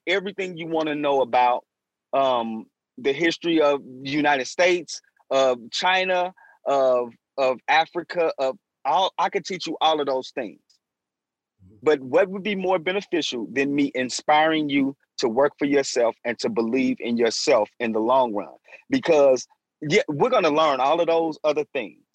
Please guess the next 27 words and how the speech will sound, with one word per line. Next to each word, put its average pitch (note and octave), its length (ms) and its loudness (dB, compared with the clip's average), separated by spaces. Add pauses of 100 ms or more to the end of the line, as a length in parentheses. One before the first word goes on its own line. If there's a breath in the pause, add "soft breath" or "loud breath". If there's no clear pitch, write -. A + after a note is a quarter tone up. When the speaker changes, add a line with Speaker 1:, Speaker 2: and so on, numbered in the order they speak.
(460)
Speaker 2:
Mm-hmm. G2 140 -20 (120)
Speaker 1:
We're D#3 120 -2
gonna F3+ 160 0
learn C#3 200 0
all E3 220 4
those D#3 180 -2
other C#3+ 280 -4
things. E3 360 -8 (320 soft breath)
But D3 220 -2
what D3 320 -2
my, D3+ 240 -2
I D#3+ 120 0
think D#3 200 -8
my D#3 140 0
job C#3+ 340 0
as B2+ 180 -2
a A#2+ 140 -4 (180)
teacher D3 460 -6 (420)
is C3 480 0 (720)
to D#3+ 220 -2
prepare E3 480 2
you D3 240 -2
for D3+ 320 2
the C3 220 -4
future. F#3+ 400 -8 (420)
And C#3 180 0
if B2+ 80 -4